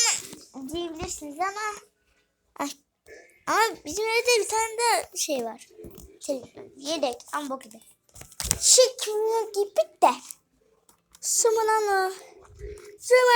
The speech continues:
lan bu? Aa, şey biliyor musun böyle şey, şey, sen işte böyle savaş yaparlar, böyle sıkarlar her yere böyle. Hava, hava, hava. Aman ha. Böyle sıkarlar. Ay, yağmur olur.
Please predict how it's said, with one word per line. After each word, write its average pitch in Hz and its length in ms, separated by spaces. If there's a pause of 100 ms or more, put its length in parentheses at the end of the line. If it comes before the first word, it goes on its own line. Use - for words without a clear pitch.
lan 466 320
bu? 370 360 (680)
Aa, 427 140
şey 415 300
biliyor 494 200
musun 392 240
böyle 339 360 (320)
şey, - 140 (440)
şey, 320 320 (180)
sen 320 220
işte 302 240
böyle 302 260
savaş 285 420
yaparlar, 262 340
böyle 254 260
sıkarlar 233 640
her 220 140
yere 214 320
böyle. 220 220 (240)
Hava, 233 300
hava, 226 280
hava. 220 160 (800)
Aman 220 200
ha. 208 60 (1040)
Böyle 440 340
sıkarlar. 370 500
Ay, 311 220
yağmur 285 240
olur. 240 240